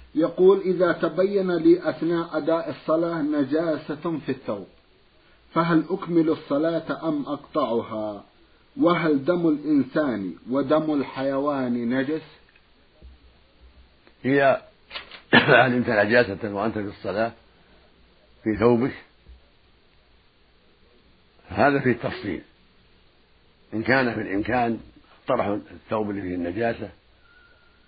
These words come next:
Speaker 2: كالعمامة، غترة، ثوبين عليك ثوبين،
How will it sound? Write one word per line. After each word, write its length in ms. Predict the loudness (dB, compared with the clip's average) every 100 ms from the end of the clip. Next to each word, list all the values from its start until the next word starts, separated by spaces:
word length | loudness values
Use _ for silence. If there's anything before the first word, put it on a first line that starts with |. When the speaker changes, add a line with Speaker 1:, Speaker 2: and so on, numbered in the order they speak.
| -8
Speaker 2:
كالعمامة، 640 | -4 0 4 4 2 -2 -8 _ _ _ _ _ -8
غترة، 420 | -2 -2 0 -2 -4 _ _ _ _ _ -20 _ _ _ _ _ _ _ -10
ثوبين 340 | -2 2 4 4
عليك 220 | 2 0
ثوبين، 520 | -2 0 2 2 0